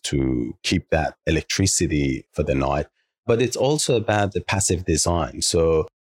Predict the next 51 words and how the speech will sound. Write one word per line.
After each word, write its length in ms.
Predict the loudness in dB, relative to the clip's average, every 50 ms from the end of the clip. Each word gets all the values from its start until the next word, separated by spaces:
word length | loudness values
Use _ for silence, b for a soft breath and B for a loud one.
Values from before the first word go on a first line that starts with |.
| _
it's 240 | -4 -2 0 0 0
not 240 | 0 0 0 0 0
just 440 | 2 2 2 2 2 0 -2 -4 -6 -12 -16 _
you 200 | -4 -2 0 0
produce 540 | 0 0 0 0 2 2 2 2 2 2 2
energy. 480 | 0 0 -2 -2 -2 -2 -2 0 0 0
It's 200 | -2 -2 -2 0
all 160 | 0 2 2
about 320 | 2 2 2 0 0 0 -2 -4 -2
how 120 | -2 -2 0
to 140 | 0 -2
save 360 | -2 0 0 2 2 2 0 0 -2
energy 380 | -2 0 0 0 0 0 0 0
as 160 | 0 0 0
well. 320 | 2 2 2 2 0 -4 _ _ _ _ _ _
So 360 | -2 2 4 4 4 2 0 -4 _
in 200 | -2 0 2 2 2
the 100 | 2 0
passive 460 | 0 0 0 2 2 2 0 0 0
design 360 | 0 0 2 2 2 2 2
that 180 | 2 2 2 2
we 100 | 0 0
are 60 | 0
doing, 200 | 0 0 0 0
for 160 | 0 0 0
example, 560 | 0 2 0 0 0 0 0 0 0 0 -2 -6 _ _ _ _ _
with 120 | 0 0 2
the 100 | 2 2
wall 420 | 2 2 4 4 4 2 2 0
type 400 | -2 -2 -2 -2 -2 -2 -2 -4 -4 -4
that 160 | -4 -4 -2 -2
we're 120 | -2 -2
doing 240 | 0 0 0 0 0
in 100 | 0 -2
Cronulla, 600 | -2 -2 -2 0 0 0 0 0 0 0 0 0
we 100 | -2 -2
are 60 | -2
saving 440 | -2 -2 0 0 0 0 0 0 -2
thirty 480 | -2 -6 -4 0 0 0 0 0 -2 -4
percent 440 | -4 -4 -4 -4 -2 -2 -2 -2 -2
of 160 | -4 -6 -6 -2
air 160 | -2 -2 -2
conditioning 680 | -2 -4 -4 -4 -2 -2 -4 -4 -6 -8 -10 -14 -6 -2
just 240 | -2 -2 0 0 -2
with 120 | -2 -2
the 80 | 0 0
wall 280 | 0 2 2 2 0
type 280 | -2 -2 -6 -8 -6 -6
that 180 | -6 -6 -6 -8
we're 160 | -10 -12 -12
using. 320 | -10 -12 -12 -12 -12 -16